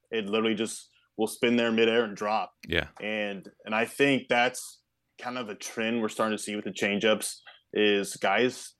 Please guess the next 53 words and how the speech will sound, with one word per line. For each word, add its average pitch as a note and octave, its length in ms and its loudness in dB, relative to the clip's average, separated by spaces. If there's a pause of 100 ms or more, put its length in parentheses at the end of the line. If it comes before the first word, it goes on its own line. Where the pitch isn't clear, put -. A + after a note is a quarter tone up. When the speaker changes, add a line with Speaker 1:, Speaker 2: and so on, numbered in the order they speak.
Speaker 1:
are A2 160 -4
having A2 240 0
a G2 60 -6
hard G#2+ 300 0
time G#2+ 380 -4
with, G2+ 180 -6 (280)
as G#2 160 0
spin, B2 400 0
spin A#2+ 320 0
rates B2 280 2
start A2+ 240 -2
to - 160 -18
increase, C#3+ 680 0 (320)
the A2 180 4
spin A#2+ 280 0
rates A#2 200 2
on A#2 60 -2
the G#2 80 -4
changeups A2+ 420 -4 (100)
are G#2 160 -2
increasing. G#2 640 -2
And G2 100 -4
by G2 120 2
doing A2 260 2
that, B2 240 4
your A2 100 -2
ball G#2 220 0
is G2+ 80 -8
gonna G#2+ 120 -8
be G2 120 -10
a F#2+ 60 -8
little G2 120 -4
bit G2 80 -2
harder G#2+ 440 0 (260)
unless G2+ 380 -2
you G#2 80 -6
start G#2+ 260 -2
to - 100 -20
tilt G#2 160 -6
the - 80 -12
spin. - 360 -2
So G3 320 0 (320)
that's C3 180 4
the - 60 -2
biggest A2 320 -2
thing A#2 260 0
is G#2 160 -4
as G#2+ 220 -8
long B2 160 0
as C#3 80 -4
it's B2+ 120 -6
spinning B2+ 280 -2
here B2+ 460 0